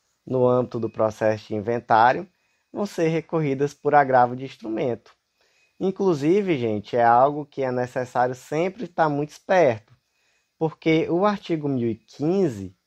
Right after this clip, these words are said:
caput, ele traz um rol que é de taxatividade mitigada. Então, só naquelas hipóteses é que é possível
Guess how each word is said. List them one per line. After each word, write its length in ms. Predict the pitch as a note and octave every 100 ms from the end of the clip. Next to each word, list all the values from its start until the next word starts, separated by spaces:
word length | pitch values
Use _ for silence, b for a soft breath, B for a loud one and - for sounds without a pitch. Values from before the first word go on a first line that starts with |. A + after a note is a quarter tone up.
| _ _
caput, 680 | A#2+ C3 E3 - _ - _ _ _ _ _ _ -
ele 260 | A#2+ A2+
traz 920 | A#2 - A#2 A2+ A2 A#2 C#3 D#3 - - _
um 160 | C#3+ D3
rol 500 | B2+ A#2 A2+ B2 D#3+
que 220 | - D#3
é 100 | B2
de 120 | B2+
taxatividade 880 | B2+ B2+ B2 B2+ B2 B2 A#2 A2 A2
mitigada. 580 | A2+ A2 D3+ D3+ A#2 G2
Então, 240 | G2 F#2
só 180 | G2 B2
naquelas 440 | C#3 D3 C3+ A#2+ A#2
hipóteses 680 | - A2 A2 A#2 D3+ D3+ _ _ _ _ _
é 140 | - B2
que 140 | B2
é 60 | A#2+
possível 840 | - C#3+ - B2 A#2 A#2 B2+ C#3+